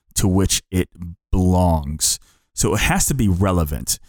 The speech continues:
This really boils down to relevancy. Are you creating something that's relevant to the audience that you're trying to reach? If you're a rapper and you decide to partner up with a country guy,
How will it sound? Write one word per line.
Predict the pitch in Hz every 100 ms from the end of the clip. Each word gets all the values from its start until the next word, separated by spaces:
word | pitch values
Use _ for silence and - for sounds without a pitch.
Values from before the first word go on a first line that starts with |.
| _ _
This | 104
really | 117 151
boils | 104 104 101 -
down | 98 92
to | -
relevancy. | 90 92 87 80 80 - 80 76
Are | 101 120
you | 143
creating | - 131 117 104
something | 92 101 95 95 92
that's | 90 -
relevant | 92 98 90 82
to | -
the | 92
audience | - 92 90 87 -
that | 101 95
you're | 92
trying | - 87 90
to | - 85
reach? | 85 76 - - - - _ -
If | -
you're | 107 101
a | 90
rapper | 90 107 - 151 151 - - _
and | 98 92
you |
decide | 98 - 101 95 -
to | 98 85 _ -
partner | 107 101
up | 98
with | -
a | -
country | - 120 135
guy, | 131 127 131